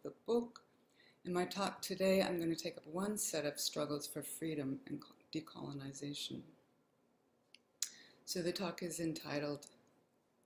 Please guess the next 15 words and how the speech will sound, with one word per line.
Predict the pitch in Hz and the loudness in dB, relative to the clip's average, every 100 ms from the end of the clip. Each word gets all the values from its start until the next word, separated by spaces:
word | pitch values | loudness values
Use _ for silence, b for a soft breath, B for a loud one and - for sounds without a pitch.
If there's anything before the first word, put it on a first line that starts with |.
| _ | _
Indigenous | 156 143 156 - 151 147 | -2 0 0 0 0 0
Feminisms | - 147 143 139 135 131 135 - - - | -2 -2 -2 -2 -2 -2 -2 -4 -10 -6
and | 135 | -4
Relational | 139 139 143 - 131 131 - | -2 -4 -4 -4 -4 -6 -8
Rights. | - - - - - - - _ _ _ _ _ _ _ _ _ _ _ _ _ - | -12 -12 -10 -8 -8 -10 -20 _ _ _ _ _ _ _ _ _ _ _ _ _ -8
In | 214 233 | 4 8
this | 254 - | 8 8
talk, | 262 254 254 | 6 6 6
I | 240 | 6
consider | 226 208 - 226 208 | 4 2 6 8 8
the | 196 | 8
struggle | - 214 208 208 | 6 6 8 8
of | 196 | 6
Indigenous | 185 185 214 208 202 190 | 4 6 4 4 0 -2
women | 202 190 196 | 2 2 2